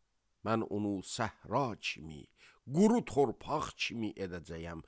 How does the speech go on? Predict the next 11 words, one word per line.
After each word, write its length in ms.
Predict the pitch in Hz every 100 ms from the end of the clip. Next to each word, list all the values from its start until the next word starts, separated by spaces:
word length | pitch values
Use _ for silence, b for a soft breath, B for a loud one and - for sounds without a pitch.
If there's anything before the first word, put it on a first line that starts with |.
| B B
susuzluqdan 1080 | - 160 - 147 107 113 92 78 101 95 78 _ _ _ _ -
öldürəcəyəm. 960 | 90 78 71 71 73 - 87 73 - _ _ _ _ _ _ _ _ _ _ _ _ _ _ -
Onun 420 | 117 123 131 117
balalarına 680 | 110 117 107 104 95 90 98
da 120 | 82 67 b b _
rəhm 460 | 90 104 - - 95
etməyəcəyəm, 720 | - 82 87 82 87 80 73 B B -
çünki 460 | - 143 113 - -
onlar 500 | 107 104 85 78 90 - _ _ _ -
zina 440 | 113 127 131 147 143
övladıdırlar. 1040 | 139 117 82 82 - 76 - 67 - -